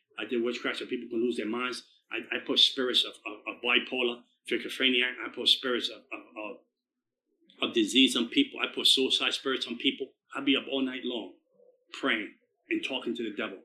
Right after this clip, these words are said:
When Christians can't even go to church for one year, for one hour. When Christians can't even pray for one hour. The spirit realm is, so, is more real than the natural realm. And, and we fail to see that. And whatever is not covered with Jesus Christ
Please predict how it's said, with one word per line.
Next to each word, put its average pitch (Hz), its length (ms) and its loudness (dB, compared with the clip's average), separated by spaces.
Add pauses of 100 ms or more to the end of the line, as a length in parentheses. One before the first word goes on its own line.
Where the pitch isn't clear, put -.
(640)
When 123 160 -2
Christians 127 420 0
can't 135 140 0
even 123 160 0
go 120 80 -8
to 117 80 -8
church - 220 -4
for 113 80 -10
one 117 180 -2
year, 120 160 -2
for 123 80 -12
one 127 240 -4
hour. 131 260 -8 (880)
When 120 140 0
Christians 170 400 2
can't 139 140 4
even 120 140 2
pray 175 160 -2
for - 140 -4
one 98 180 -6
hour. 95 120 -18 (540)
The 143 80 4
spirit 226 300 0
realm 135 160 2
is, - 120 2
so, 175 220 -4
is 139 140 4
more 165 260 8
real 180 220 6 (1000)
than 117 100 -6
the 120 80 2
natural 113 340 0
realm. 92 160 -16 (1000)
And, 120 160 2
and 120 140 2
we 127 100 2
fail 165 240 -2
to 156 120 -2
see 170 200 4
that. 98 160 -2 (460)
And 107 180 0
whatever 123 260 2
is 139 140 0
not 135 220 0
covered 110 260 -4 (400)
with 113 140 -6
Jesus 117 340 -2
Christ - 380 2